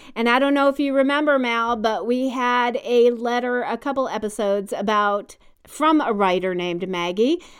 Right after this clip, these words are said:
asking about using the name Clint, and we both said no. So Maggie wrote back, because we had asked her what her last name is,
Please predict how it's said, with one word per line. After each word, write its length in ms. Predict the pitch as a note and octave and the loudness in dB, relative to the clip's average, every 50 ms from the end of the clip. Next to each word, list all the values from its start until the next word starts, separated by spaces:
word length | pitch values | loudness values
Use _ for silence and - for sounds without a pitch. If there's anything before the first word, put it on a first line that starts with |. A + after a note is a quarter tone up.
| - - - | -12 -4 -2
asking 420 | D4 F4 F#4 - - G4+ G4 F#4+ F#4+ | 0 0 0 -2 -2 0 0 2 2
about 320 | E4 E4+ E4+ E4+ D#4 - | 4 4 4 4 4 2
using 380 | E4 F4 D#4+ - F#4 F4 F4 F4 | 0 0 0 0 0 2 2 2
the 100 | F4 E4 | 2 0
name 300 | E4+ E4+ E4+ E4+ E4 D#4 | 0 0 0 -2 -4 -4
Clint, 840 | D#4+ - - - - E4 E4+ F4 F4+ D#4+ A#3+ A3+ B3+ C#4+ - - - - | -8 -12 -20 -18 -12 -8 -6 -6 -4 -4 -4 -6 -6 -8 -10 -12 -8 -6
and 160 | G3+ F#3+ F3+ | -4 -2 0
we 120 | F3+ E3+ | 0 -2
both 300 | E3+ E3 D#3 D#3+ D#3+ - | -2 -2 -4 -4 -6 -8
said 300 | - - - F3 E3 E3+ | -12 -8 -6 -4 -4 -4
no. 520 | E3+ D#3+ D#3 D#3 D3 D#3 F3+ B3+ F4 F4+ - _ - - - - - - - - | -4 -4 -4 -4 -4 -2 -2 -2 -2 -4 -6 _ -20 -20 -20 -20 -20 -20 -20 -16
So 420 | - - D#4 C#4 C4+ C4+ C4 - - _ - | -6 0 2 4 4 4 4 2 -2 _ -4
Maggie 380 | A3+ A#3 A#3+ B3+ C#4+ E4 F4+ C#4 | 0 2 2 4 4 4 4 4
wrote 220 | C4 B3 G#3 G3 | 4 4 4 2
back, 480 | A#3+ A3+ G3+ G3 A#3+ C5 - - - - _ _ _ _ _ - - | 2 4 4 6 4 4 2 0 -14 -20 _ _ _ _ _ -8 -4
because 320 | G#3+ G3+ G3+ A#3+ G#3+ G3 | -4 -2 0 -2 -2 -2
we 120 | G3+ G#3 G3+ | 0 0 0
had 100 | F#3+ F#3 | 0 0
asked 360 | - F#3+ G3+ G#3 - - - | -2 -2 -4 -4 -6 -8 -8
her 140 | A#3 G#3 G3 | -6 -4 -2
what 260 | F#3 G3 F#3+ - A3 | -2 -2 -4 -4 -6
her 180 | - G#3 G3 F3+ | -8 -8 -8 -6
last 440 | F3+ F#3 E3+ F3 A3+ D4+ - - C4+ | -4 -2 -2 -2 -2 -4 -6 -8 -8
name 240 | A3+ G3 G3 F#3+ | -6 -6 -6 -4
is, 340 | F#3+ G3 A#3+ D#4+ F#4+ - - | -4 -2 -2 -2 -4 -6 -12